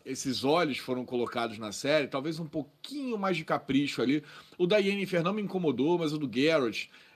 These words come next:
é, até porque o, o, o, o, o meio do olho do Geralt, ele é, ele, ele, ele é uma forma meio cônica, assim, meio, meio,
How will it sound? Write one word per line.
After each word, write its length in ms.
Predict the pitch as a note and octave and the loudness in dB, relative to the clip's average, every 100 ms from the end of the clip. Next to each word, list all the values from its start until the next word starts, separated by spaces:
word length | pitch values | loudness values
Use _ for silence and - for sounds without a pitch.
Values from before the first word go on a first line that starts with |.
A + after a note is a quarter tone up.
| - | -6
é, 360 | A2 A2+ A2+ A2 | -2 0 0 0
até 180 | B2+ E3+ | -2 -2
porque 400 | D#3+ - E3+ D#3+ | -2 2 6 6
o, 40 | E3+ | 4
o, 340 | D#3 D3+ D#3+ | 2 2 0
o, 180 | D3 D#3 C#3 C#3 C3 C#3 | 0 -2 -2 -4 -4 -6
o, 20 | |
o 40 | B2 | -2
meio 280 | C#3 G3 | 0 0
do 160 | D3 C3 | 0 4
olho 180 | C#3 B2+ | 4 4
do 140 | A#2 | 2
Geralt, 360 | A#2 C#3+ C#3+ - | 0 2 2 0
ele 100 | C3 | -2
é, 60 | G#2+ | -4
ele, 180 | A#2 A#2 | -6 -4
ele, 240 | A2 A#2+ A#2+ A#2+ C#3+ | -4 -4 -6 -8 -8
ele 100 | C3 | -4
é 20 | |
uma 140 | C3 | -4
forma 260 | - C#3+ D3+ | -2 -2 2
meio 160 | C#3+ D3+ | 4 2
cônica, 560 | - C#3+ D#3 B2+ G#2 G#2 | 2 2 2 2 -4 -6
assim, 160 | - | -4
meio, 260 | A#2 B2 A2+ | 0 2 0
meio, 520 | A#2+ B2 A#2 G#2+ G2+ | 0 2 4 2 0